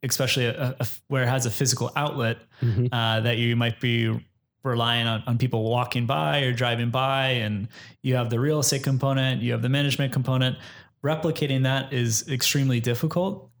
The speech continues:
Speaker 1: And, um, the franchisor generally through corporate locations and increasing from one to five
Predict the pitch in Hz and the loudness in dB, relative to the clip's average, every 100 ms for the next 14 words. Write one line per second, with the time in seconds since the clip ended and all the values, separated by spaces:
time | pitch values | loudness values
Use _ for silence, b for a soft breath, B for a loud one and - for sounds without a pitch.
0 | - 127 127 120 123 120 120 120 117 117 | -2 0 2 2 2 2 0 0 0 -2
1 | 120 _ _ _ - _ - 131 127 143 | -4 _ _ _ -20 _ -4 0 0 0
2 | 143 135 131 120 117 160 170 127 117 127 | 0 2 0 0 0 0 2 0 2 2
3 | 135 131 117 113 117 - 160 180 135 113 | 2 2 0 0 -2 0 -2 -2 -2 -2
4 | 107 113 113 - 120 120 120 113 123 127 | -2 -2 -2 0 0 0 0 0 0 0
5 | 135 127 123 117 117 110 113 131 127 113 | 2 2 2 0 0 0 2 2 2 0
6 | - 156 156 127 123 | 0 0 2 0 -2